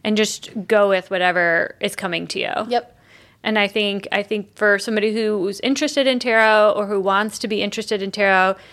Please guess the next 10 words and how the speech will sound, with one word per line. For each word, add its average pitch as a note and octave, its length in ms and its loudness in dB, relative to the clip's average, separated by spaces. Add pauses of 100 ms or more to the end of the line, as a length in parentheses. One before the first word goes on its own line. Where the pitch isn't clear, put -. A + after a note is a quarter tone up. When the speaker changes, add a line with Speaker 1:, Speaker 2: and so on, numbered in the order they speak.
(220)
Speaker 1:
gives C4 220 0
people A#3 640 2
permission G3 880 -2 (240)
to B3 160 4
just G#3+ 540 0 (340)
do A#3+ 200 2
it - 280 -4
Speaker 2:
Mm-hmm. A3+ 140 -4
Speaker 1:
instead A#3+ 260 2
of G#3 260 4